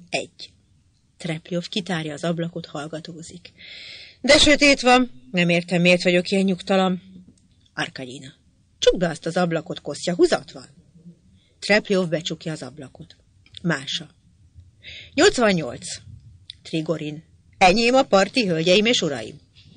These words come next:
Arkadina vidáman. Bravo, bravo. Samrajev, bravo! Arkadina.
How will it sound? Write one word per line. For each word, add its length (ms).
Arkadina 560
vidáman. 480
Bravo, 380
bravo. 440
Samrajev, 640
bravo! 560
Arkadina. 520